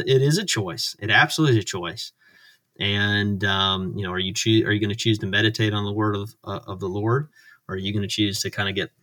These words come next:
you know, tossed around in the chaos of, of, of, of the day-to-day? So, uh, choose this day who you will serve, uh, which has probably been, uh,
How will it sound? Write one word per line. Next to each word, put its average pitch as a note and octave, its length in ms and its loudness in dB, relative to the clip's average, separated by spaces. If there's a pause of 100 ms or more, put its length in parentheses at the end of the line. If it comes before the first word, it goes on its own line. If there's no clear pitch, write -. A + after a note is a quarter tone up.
(280)
you G#2 120 -4
know, G2 160 -14
tossed G#2 340 0
around F#2+ 480 -2 (260)
in G#2 120 0
the - 80 -2
chaos G2 880 2
of, F#2 500 -4
of, F2+ 340 -10 (520)
of, F#2+ 380 -4
of F2+ 180 -6
the F#2+ 80 -2
day-to-day? F2 720 -4
So, F2 460 -4 (100)
uh, E2+ 220 -6
choose A2+ 340 2
this G#2+ 180 0
day F#2+ 220 0
who F#2+ 160 -4
you F#2 240 -6
will F2+ 100 -8
serve, - 340 -8 (500)
uh, C3 180 -4
which - 260 -2
has F3+ 260 -4 (220)
probably G#2 560 2
been, F2 480 -6 (240)
uh, E2+ 340 -10